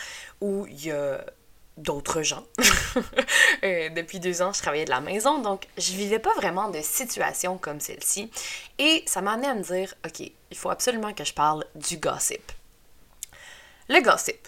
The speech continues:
Bon, je pense que la plupart des gens savent ce que c'est. Donc, tu sais, les potins, le fait de, de parler de situations, de parler des gens,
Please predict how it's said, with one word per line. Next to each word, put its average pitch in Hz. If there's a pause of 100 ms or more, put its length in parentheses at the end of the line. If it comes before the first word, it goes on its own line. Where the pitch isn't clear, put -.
Bon, 170
je -
pense -
que 165
la 147
plupart 190
des 160
gens 190
savent 160
ce -
que -
c'est. 277 (400)
Donc, 160
tu -
sais, 160
les 147
potins, 220
le 175
fait 170
de, 160
de 151
parler 175
de 151
situations, 214
de 180
parler 135
des 151
gens, 208